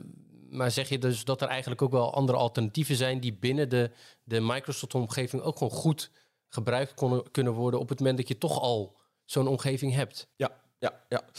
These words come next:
Speaker 2: Het is zo dat, eh, er zijn verschillende aan-, aanbieders om, eh, om dat, eh, te kunnen doen.
Speaker 1: Mhm.
Speaker 2: Eh, Zorgmail is er één van.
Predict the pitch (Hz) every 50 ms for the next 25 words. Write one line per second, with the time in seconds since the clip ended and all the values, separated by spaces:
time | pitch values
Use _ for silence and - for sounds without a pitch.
0 | - - - - - 117 117 135 131 - 156 143 139 127 139 139 139 - - 143
1 | 135 131 131 127 - - 131 120 143 143 143 131 127 - - 165 170 143 113 -
2 | - 110 110 110 113 - _ - - 120 123 120 117 120 110 107 104 - - -
3 | - 110 101 98 98 98 95 - - 107 110 101 101 - - - - - 92 92
4 | 92 - - - - 101 92 92 95 131 135 143 156 - - - - 110 101 107
5 | 139 151 - 101 98 95 120 123 117 113 120 113 110 - 101 98 - - 101 90
6 | 90 95 - - 117 135 139 131 143 135 147 170 214